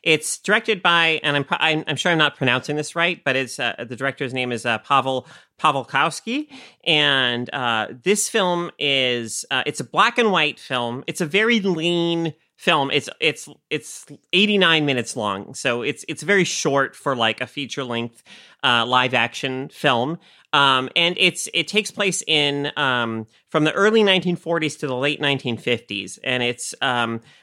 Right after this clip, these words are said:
it's basically, it's a story about two, um, Polish, uh, people, uh, you know, a, a man and a woman who meet, um, through this pro-, through this Polish project to bring Polish folk music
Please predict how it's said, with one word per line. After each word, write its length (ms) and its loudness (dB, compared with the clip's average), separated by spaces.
it's 220 -2
basically, 380 4
it's 120 0
a 40 -2
story 360 0
about 320 0
two, 540 -4
um, 680 0
Polish, 680 -4
uh, 520 2
people, 680 2
uh, 60 0
you 260 -2
know, 160 2
a, 200 -2
a 20 0
man 380 2
and 120 0
a 40 0
woman 420 -2
who 520 -4
meet, 460 0
um, 500 2
through 200 -2
this 160 0
pro-, 340 -4
through 140 -2
this 120 -2
Polish 460 -2
project 800 0
to 460 0
bring 280 4
Polish 460 -2
folk 400 0
music 560 -2